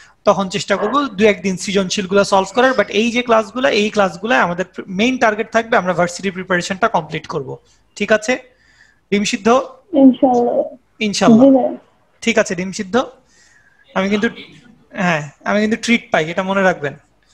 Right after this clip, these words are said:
Speaker 1: এলাকায় গেলে দেখা হবে। ঠিক আছে, কারো কারো প্রশ্ন থাকলে বলতে পারিস। জুয়েল, তৌসিফ কই গেলি?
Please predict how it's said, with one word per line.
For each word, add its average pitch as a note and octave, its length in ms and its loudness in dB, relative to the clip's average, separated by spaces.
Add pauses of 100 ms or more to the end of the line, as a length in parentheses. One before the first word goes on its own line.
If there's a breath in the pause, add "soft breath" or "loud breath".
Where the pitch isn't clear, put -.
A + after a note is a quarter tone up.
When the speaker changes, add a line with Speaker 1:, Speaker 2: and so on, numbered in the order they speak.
(180)
Speaker 1:
এলাকায় F#3+ 320 2
গেলে G3+ 180 2
দেখা F3 280 0
হবে। C#3+ 240 -4
ঠিক A#3 140 0
আছে, B3+ 180 2
কারো A#3 200 2
কারো C4 160 0
প্রশ্ন C4 300 -2
থাকলে C4+ 240 2
বলতে B3+ 240 2
পারিস। A3 380 2 (100)
জুয়েল, B3+ 480 4 (560 soft breath)
তৌসিফ A3 340 0
কই B3+ 160 0
গেলি? G3+ 280 0